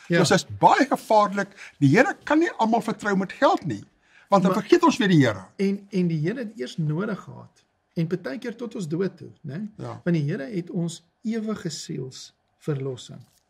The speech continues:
Speaker 1: in ag.
Speaker 2: Precies.
Speaker 1: Hy kyk na die nuwe Jerusalem wat
Speaker 2: Ja.
Speaker 1: kom. Hy beklei vir my woning daar.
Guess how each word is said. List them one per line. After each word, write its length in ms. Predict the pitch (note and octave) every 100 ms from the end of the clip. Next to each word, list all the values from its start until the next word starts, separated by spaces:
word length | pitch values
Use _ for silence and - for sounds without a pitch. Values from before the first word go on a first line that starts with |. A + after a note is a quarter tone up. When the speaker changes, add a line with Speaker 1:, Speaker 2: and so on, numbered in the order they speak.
| -
Speaker 1:
in 180 | D3+ D3
ag. 160 | C3 A2+ _ _ -
Speaker 2:
Precies. 200 | D3+ D3
Speaker 1:
Hy 120 | A3 G#3
kyk 320 | A3 G#3+ - _ _ -
na 80 | E3
die 80 | D#3+
nuwe 180 | E3+ F#3
Jerusalem 440 | D3 C3 D3 B2 A#2
wat 80 | A#2+
Speaker 2:
Ja. 140 | C3+
Speaker 1:
kom. 120 | G#2+ A2+ _
Hy 220 | C3 G3 A3
beklei 360 | G#3+ F3+ F3
vir 140 | F3 D#3
my 220 | C#3+ D#3+
woning 380 | D3 D3+ D3 C#3
daar. 280 | C#3 B2+